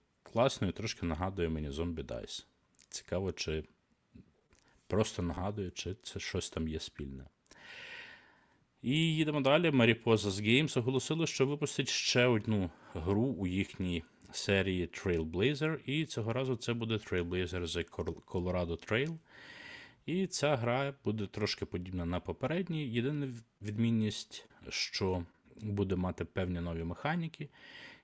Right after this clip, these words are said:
і гравці будуть, власне, подорожувати Colorado Trails. В принципі, прикольно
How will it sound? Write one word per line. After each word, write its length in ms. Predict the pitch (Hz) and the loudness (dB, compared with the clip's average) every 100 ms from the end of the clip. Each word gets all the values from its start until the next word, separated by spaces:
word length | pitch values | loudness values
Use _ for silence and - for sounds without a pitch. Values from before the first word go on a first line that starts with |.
| - | -4
і 260 | 151 175 | 0 2
гравці 420 | 120 110 - - | 2 0 0 0
будуть, 500 | 170 104 120 123 - - _ | 0 0 -2 -4 -6 -20 _
власне, 380 | 85 92 - 85 | -4 -2 -4 -8
подорожувати 840 | - 80 80 - 85 123 - 113 | -6 -6 -6 -4 -2 -2 -4 -8
Colorado 560 | - 73 76 87 95 87 - - - - | -6 -6 -4 -4 -4 -6 -10 -20 -20 -16
Trails. 520 | - 95 65 - - - _ _ _ | -8 -6 -6 -10 -16 -20 _ _ _
В 40 | |
принципі, 440 | 185 196 - - 76 | -4 -4 -4 -8 -10
прикольно 520 | - - 78 76 | -10 -8 -8 -8